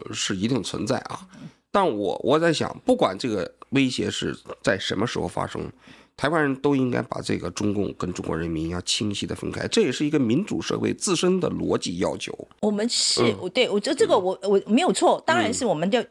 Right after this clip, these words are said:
Speaker 2: 本来就应该是如此，
Speaker 1: 嗯，
Speaker 2: 没有错，
Speaker 1: 嗯，嗯。
Speaker 2: OK？可是我今天看中国的时候，我就是说，
Speaker 1: 嗯。
Speaker 2: “Leave me alone。”
Speaker 1: 嗯，那没有。
Speaker 2: 我，我只要这，这件事情，我也不需要你觉得我是华人之光。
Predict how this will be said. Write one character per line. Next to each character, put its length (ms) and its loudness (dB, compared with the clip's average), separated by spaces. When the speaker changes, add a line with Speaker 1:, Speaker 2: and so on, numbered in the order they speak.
Speaker 2:
本 180 2
来 160 -2
就 200 0
应 100 2
该 180 2
是 160 -8
如 240 0
此， 180 -4
Speaker 1:
嗯， 40 -2
Speaker 2:
没 80 0
有 160 0
错， 500 4
Speaker 1:
嗯， 60 0
嗯。 40 2
Speaker 2:
OK？ 300 -2
可 120 0
是 80 6
我 120 4
今 140 2
天 60 4
看 160 2
中 160 2
国 120 2
的 80 4
时 140 0
候， 80 4
我 60 0
就 100 -2
是 80 2
说， 180 2
Speaker 1:
嗯。 60 -8
Speaker 2:
“Leave 100 10
me 140 4
alone。” 320 0
Speaker 1:
嗯， 260 0
那 100 4
没 60 6
有。 120 -2
Speaker 2:
我， 40 10
我 60 10
只 200 0
要 180 6
这， 200 2
这 160 0
件 180 4
事 140 2
情， 120 2
我 160 6
也 80 6
不 140 0
需 140 2
要 100 6
你 100 -2
觉 120 2
得 60 6
我 100 4
是 100 4
华 220 0
人 120 -2
之 200 4
光。 280 4